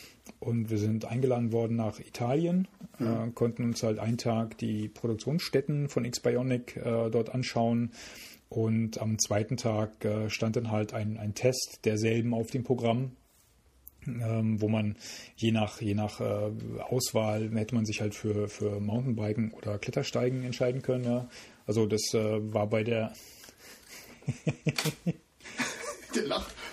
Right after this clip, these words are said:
Speaker 1: Robert
Speaker 2: Boah, das war nicht zum Lachen. Ich muss niesen, glaub ich. Ah, ah,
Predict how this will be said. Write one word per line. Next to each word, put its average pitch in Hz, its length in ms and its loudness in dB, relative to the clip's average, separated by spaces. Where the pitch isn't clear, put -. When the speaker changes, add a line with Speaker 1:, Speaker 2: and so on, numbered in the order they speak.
Speaker 1:
Robert 147 220 6
Speaker 2:
Boah, 131 140 6
das 127 240 -4
war 147 220 4
nicht 139 140 0
zum 262 160 4
Lachen. 269 260 2
Ich - 80 -8
muss 269 200 2
niesen, 311 380 4
glaub 277 280 4
ich. - 320 2
Ah, 370 300 6
ah, 453 460 8